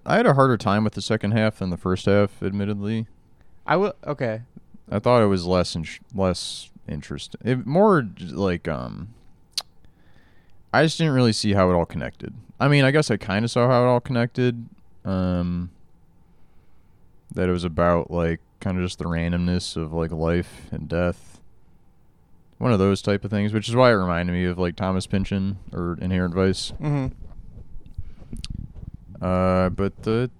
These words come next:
Speaker 1: I don't know. It wasn't, like, a tight enough movie to me.
Speaker 2: That's fair.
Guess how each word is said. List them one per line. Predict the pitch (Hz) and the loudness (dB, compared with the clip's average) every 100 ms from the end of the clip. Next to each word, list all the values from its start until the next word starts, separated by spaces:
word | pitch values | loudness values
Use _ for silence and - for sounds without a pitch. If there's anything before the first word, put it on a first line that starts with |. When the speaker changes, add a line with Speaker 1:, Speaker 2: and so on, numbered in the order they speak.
| - | -4
Speaker 1:
I | 143 | -2
don't | 143 | 0
know. | 135 117 95 - - | 0 0 -2 -8 -4
It | |
wasn't, | 110 117 120 | 0 0 0
like, | 107 101 | -2 -2
a | 82 | -4
tight | - 92 | -2 -2
enough | 92 87 87 | 0 0 -2
movie | 90 87 85 | -2 -2 0
to | 85 | -2
me. | 87 85 87 - - - _ _ _ _ _ - - - - - - - - - - _ - - - - - | 0 0 -2 -8 -20 -20 _ _ _ _ _ -20 -20 -20 -20 -20 -20 -20 -20 -20 -20 _ -20 -20 -20 -20 -8
Speaker 2:
That's | 208 170 | -4 -2
fair. | 135 117 | -2 -2